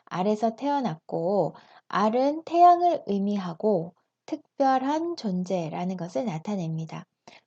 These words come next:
즉, 하늘이 보낸 인물이고 존경의 대상이 되는 거죠. 그러니까 그렇게 대단한 사람이 세운 나라니까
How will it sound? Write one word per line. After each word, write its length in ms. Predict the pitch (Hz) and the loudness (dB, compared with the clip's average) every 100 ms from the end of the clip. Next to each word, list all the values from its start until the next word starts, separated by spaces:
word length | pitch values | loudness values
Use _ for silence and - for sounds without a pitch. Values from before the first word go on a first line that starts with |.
| _ _ - | _ _ -4
즉, 500 | 202 196 233 302 - _ _ | 2 4 4 2 -6 _ _
하늘이 480 | - 294 330 302 285 | -4 0 2 2 0
보낸 380 | 190 185 190 - | -2 -2 -4 -6
인물이고 920 | 185 196 208 208 165 156 196 170 180 | -4 -2 -2 0 -2 -2 -2 -2 -6
존경의 640 | - 175 180 180 180 185 240 | -12 -6 -4 -2 -2 -4 -4
대상이 640 | 190 160 175 165 202 240 233 | -4 -6 -6 -4 -4 -6 -8
되는 260 | 170 165 | -8 -6
거죠. 280 | 156 147 - - _ _ | -8 -10 -14 -16 _ _
그러니까 600 | - 208 190 180 226 196 - - - | -6 -2 -2 0 -2 -2 -8 -20 -2
그렇게 500 | 240 247 247 240 - | 2 2 4 2 2
대단한 540 | 214 233 302 294 269 | 0 4 4 2 -2
사람이 380 | 262 233 214 208 | -2 -2 0 -2
세운 320 | 254 262 247 | -2 -4 -2
나라니까 760 | 165 165 170 156 160 202 196 | -2 -4 -4 -6 -6 -6 -6